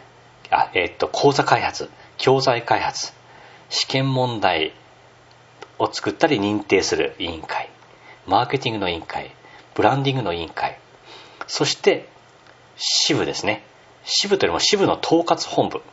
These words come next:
というふうなものがここにあります。はい。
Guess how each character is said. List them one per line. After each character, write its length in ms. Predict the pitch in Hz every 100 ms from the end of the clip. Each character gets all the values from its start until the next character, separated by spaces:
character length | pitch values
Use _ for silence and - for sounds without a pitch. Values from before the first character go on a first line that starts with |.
| - - - -
と 80 | 107
い 40 |
う 40 | 98
ふ 40 |
う 20 |
な 100 | 90
も 100 | 85
の 100 | 98
が 220 | 139 - - -
こ 80 | -
こ 120 | 95
に 160 | 107 - - - - -
あ 120 | -
り 100 | 73
ま 120 | -
す。 200 | - - - - - -
は 140 | -
い。 120 | -